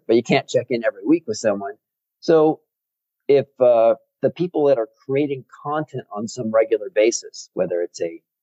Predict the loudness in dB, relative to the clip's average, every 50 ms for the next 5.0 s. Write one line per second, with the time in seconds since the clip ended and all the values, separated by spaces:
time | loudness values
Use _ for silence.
0 | _ -6 0 2 2 2 2 0 2 2 4 4 4 4 2 0 -4 -10 _ _
1 | -2 0 0 0 0 -2 -6 -12 -10 -10 -10 -6 -4 -4 -4 -2 0 2 2 4
2 | 4 4 2 0 -2 -8 -14 _ _ -6 -6 -6 -6 -6 -10 -6 -2 0 0 2
3 | 2 0 0 0 2 2 2 4 2 2 0 0 -6 -14 _ -14 -8 -2 0 0
4 | 0 0 0 -4 -8 -8 _ _ _ _ _ _ _ _ _ 0 0 0 -2